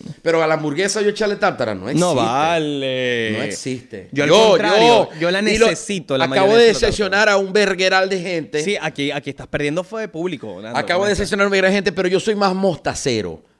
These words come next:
Speaker 1: A todo le echo mostaza. Yo puedo comer un
Speaker 2: Eso.
Speaker 1: cornflake con mostaza, tranquilamente.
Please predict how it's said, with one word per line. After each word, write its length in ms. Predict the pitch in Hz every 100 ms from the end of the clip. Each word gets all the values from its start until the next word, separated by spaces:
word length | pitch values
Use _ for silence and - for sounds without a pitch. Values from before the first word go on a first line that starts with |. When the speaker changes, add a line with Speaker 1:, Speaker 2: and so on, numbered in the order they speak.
| -
Speaker 1:
A 160 | 151 -
todo 300 | - 202 185
le 100 | 165
echo 140 | 165
mostaza. 480 | 139 - 95 - - _ _ _ _ _ _ _ -
Yo 100 | 185
puedo 140 | 240
comer 180 | 247 247
un 120 | 233
Speaker 2:
Eso. 200 | 226 233
Speaker 1:
cornflake 320 | 220 226 220
con 120 | 190
mostaza, 440 | 170 - 104 - 120
tranquilamente. 520 | 147 147 165 160 208